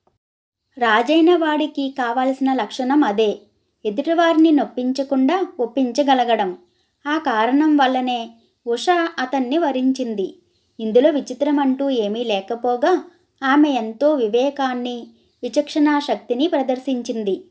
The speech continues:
అన్నాడు. రాజుకు ఈ విధంగా మౌనభంగం కలగగానే బేతాళుడు శవంతో సహా మాయమై తిరిగి చెట్టెక్కాడు.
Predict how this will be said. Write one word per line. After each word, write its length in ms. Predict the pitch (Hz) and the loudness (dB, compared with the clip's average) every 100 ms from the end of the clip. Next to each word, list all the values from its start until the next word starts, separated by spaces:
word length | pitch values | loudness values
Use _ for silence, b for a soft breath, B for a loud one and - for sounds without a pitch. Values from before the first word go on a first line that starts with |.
| - | -8
అన్నాడు. 400 | 254 240 214 190 - - _ _ _ - | -4 -2 -2 -4 -6 -14 _ _ _ -2
రాజుకు 640 | 240 240 294 359 330 311 - | 2 4 2 0 -4 -6 -4
ఈ 120 | 285 | -4
విధంగా 440 | 240 233 254 285 | -4 -4 -4 -2
మౌనభంగం 680 | 277 220 240 254 269 269 277 | 0 -2 -4 -2 0 0 -2
కలగగానే 760 | 262 208 226 226 247 262 370 B B B _ | -2 -2 -2 -2 0 0 0 B B B _
బేతాళుడు 580 | 220 240 254 339 339 311 | 0 0 0 0 0 -2
శవంతో 560 | 311 233 233 254 262 254 | -2 -4 -4 -4 -4 -4
సహా 340 | 240 226 220 | -6 -8 -8
మాయమై 540 | 208 202 220 254 359 359 B B _ | -6 -6 -4 -2 -2 -4 B B _
తిరిగి 280 | 294 262 330 359 | -4 -2 -2 -2
చెట్టెక్కాడు. 640 | - 262 262 233 196 | -2 -2 -2 -2 0